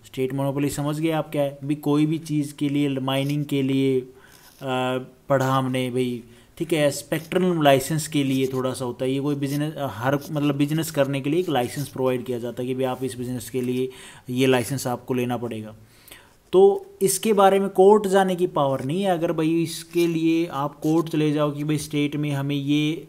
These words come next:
अ, मोनोपोली चल रही है, भाई इसके हिसाब से लाइसेंस नहीं मिल रहा, आप कोर्ट नहीं जा सकते। भाई माइनिंग करने का पावर, अ, जो भी पावर है, जो भी अथॉरिटी है, वो गवर्नमेंट के पास है, वो लाइसेंस प्रोवाइड करेगी आपकी कंडीशंस वगैरह देख के, आप एरिया देख के, वो अलग चीज़ है, मैं उसके ऊपर बात नहीं करूँगा।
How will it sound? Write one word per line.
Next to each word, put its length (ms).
अ, 80
मोनोपोली 640
चल 200
रही 160
है, 120
भाई 180
इसके 200
हिसाब 220
से 120
लाइसेंस 400
नहीं 120
मिल 120
रहा, 160
आप 100
कोर्ट 340
नहीं 180
जा 160
सकते। 400
भाई 100
माइनिंग 420
करने 300
का 160
पावर, 400
अ, 340
जो 120
भी 100
पावर 400
है, 160
जो 140
भी 100
अथॉरिटी 400
है, 60
वो 180
गवर्नमेंट 500
के 120
पास 320
है, 60
वो 160
लाइसेंस 380
प्रोवाइड 340
करेगी 320
आपकी 260
कंडीशंस 480
वगैरह 260
देख 240
के, 80
आप 240
एरिया 260
देख 240
के, 80
वो 100
अलग 200
चीज़ 220
है, 60
मैं 100
उसके 220
ऊपर 140
बात 280
नहीं 140
करूँगा। 360